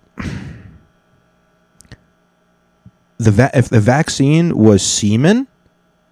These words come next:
and the, the needle was a dildo that you can just force semen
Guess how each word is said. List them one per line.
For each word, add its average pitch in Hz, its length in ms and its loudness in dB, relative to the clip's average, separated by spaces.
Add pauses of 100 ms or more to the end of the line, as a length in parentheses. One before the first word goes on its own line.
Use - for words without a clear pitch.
(760)
and 110 500 0 (160)
the, 104 440 2
the 113 120 2
needle 117 420 4
was 110 180 6
a 104 80 4
dildo 113 800 2 (1120)
that 117 180 2
you 110 140 4
can 117 140 0
just 104 140 2
force 113 400 0
semen 131 600 -2